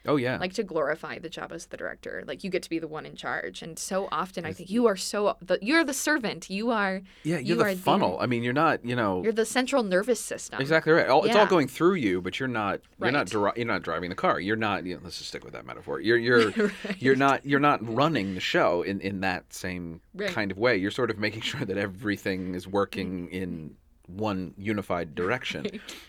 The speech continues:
Speaker 2: Right.
Speaker 1: Unlike filmmaking, I think people do that because they think of filmmaking
Speaker 2: I agree
Speaker 1: as,
Speaker 2: with you.
Speaker 1: like, those are
Speaker 2: I
Speaker 1: two
Speaker 2: agree with
Speaker 1: very
Speaker 2: you.
Speaker 1: different jobs, directing a movie and directing a, a
Speaker 2: Mm-hmm.
Speaker 1: play. And it's, there's a reason you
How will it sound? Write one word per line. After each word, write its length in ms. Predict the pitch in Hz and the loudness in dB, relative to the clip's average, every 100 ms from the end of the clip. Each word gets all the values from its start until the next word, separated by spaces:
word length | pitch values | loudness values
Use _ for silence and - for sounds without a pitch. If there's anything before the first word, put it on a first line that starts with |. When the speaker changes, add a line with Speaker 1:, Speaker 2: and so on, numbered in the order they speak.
| - | 4
Speaker 2:
Right. 100 | 185 | 6
Speaker 1:
Unlike 200 | 220 143 | 6 4
filmmaking, 420 | - 214 170 104 113 | 4 4 4 2 2
I 60 | |
think 180 | 131 226 | 0 0
people 180 | 202 135 | 0 0
do 200 | 120 127 | 0 2
that 100 | 107 | 2
because 180 | 104 104 | 2 -2
they 80 | |
think 180 | 107 127 | -2 -2
of 120 | 101 | -2
filmmaking 480 | 90 - 151 143 101 | -6 2 4 6 4
Speaker 2:
I 60 | - | 2
agree 140 | 185 | 2
Speaker 1:
as, 100 | 101 | 0
Speaker 2:
with 100 | 98 | -2
you. 100 | - | -2
Speaker 1:
like, 220 | 107 95 107 | -2 -2 2
those 180 | 127 | 2
are 40 | 117 | 2
Speaker 2:
I 40 | |
Speaker 1:
two 100 | 87 | -2
Speaker 2:
agree 80 | 120 | -4
with 80 | - | 2
Speaker 1:
very 180 | 107 98 | 4 4
Speaker 2:
you. 40 | |
Speaker 1:
different 260 | 92 90 82 | 2 -4 -4
jobs, 240 | 82 73 | -4 -4
directing 320 | - 87 85 85 | 0 -2 0 -6
a 40 | |
movie 220 | 82 73 | -8 -8
and 80 | 65 | -10
directing 360 | 64 85 - 82 | -10 -12 -12 -14
a, 40 | |
a 40 | - - | -12 -12
Speaker 2:
Mm-hmm. 200 | 202 180 | -12 -6
Speaker 1:
play. 240 | 180 - - - - | 4 4 4 -10 -6
And 160 | 107 | -2
it's, 120 | 101 | -2
there's 260 | 107 107 107 | 0 2 2
a 40 | |
reason 360 | 101 123 104 95 | 2 2 2 -2
you 180 | 87 | -2